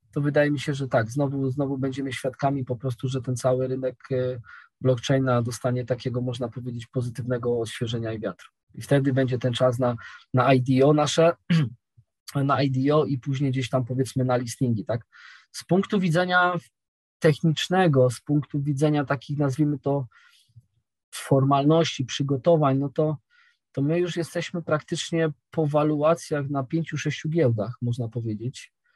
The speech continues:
E, dwie, trzy tier jeden, pozostałe gdzieś tam tier, tier, tier dwa. I teraz wszystko, można powiedzieć, zależy od nas, tak?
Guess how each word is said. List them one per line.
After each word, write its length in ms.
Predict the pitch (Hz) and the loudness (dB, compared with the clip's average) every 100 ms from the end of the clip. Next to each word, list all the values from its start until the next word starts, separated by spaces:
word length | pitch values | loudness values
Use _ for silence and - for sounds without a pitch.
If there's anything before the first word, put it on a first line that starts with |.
| _ _ _ - | _ _ _ -2
E, 60 | 120 123 127 127 127 127 127 127 | 0 2 2 0 0 -2 -4 -8
dwie, 760 | 123 120 143 147 151 151 151 143 | -8 2 4 6 4 2 -4 -6
trzy 440 | - - 147 143 127 _ | -6 0 2 2 0 _
tier 260 | - 143 | 0 2
jeden, 520 | 139 139 131 143 156 160 _ | 2 2 2 0 -2 -4 _
pozostałe 600 | 131 135 120 - 139 135 | -4 -4 -4 0 2 2
gdzieś 160 | 131 120 | -2 -2
tam 180 | 135 120 | -4 -2
tier, 240 | 135 127 - | -4 -4 -8
tier, 200 | - 123 - - | -6 -4 -6 -12
tier 240 | - 143 131 | -2 -2 0
dwa. 380 | 123 131 139 156 _ _ _ _ _ _ _ | 2 4 4 0 _ _ _ _ _ _ _
I 120 | 151 143 | -2 0
teraz 300 | 151 151 - | 2 2 -2
wszystko, 360 | - 147 - | -8 -6 -2
można 300 | 160 151 156 | 0 0 0
powiedzieć, 360 | - 160 156 143 | 0 0 0 0
zależy 360 | 151 156 151 | 2 2 2
od 140 | 170 143 | 2 2
nas, 220 | 110 113 | -2 -6
tak? 160 | - | -10